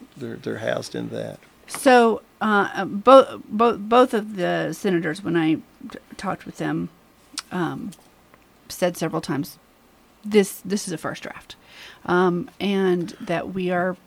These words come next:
Speaker 2: we're weeks and months and probably several lawsuits away from, um,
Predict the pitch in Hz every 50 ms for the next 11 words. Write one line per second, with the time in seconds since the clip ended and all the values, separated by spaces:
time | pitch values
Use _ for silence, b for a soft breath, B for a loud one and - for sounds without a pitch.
0 | - 190 175 190 185 180 175 160 - - 208 190 170 135 147 147 - 185 190 -
1 | 202 202 202 196 175 185 185 175 165 170 - - - - 233 233 202 202 202 190
2 | 175 160 151 143 - - - 156 147 - 165 156 - 101 104 113 160 175 - -
3 | 165 156 131 147 208 B B B B B B B B B B B _ - 165 156
4 | 147 143 135 135 -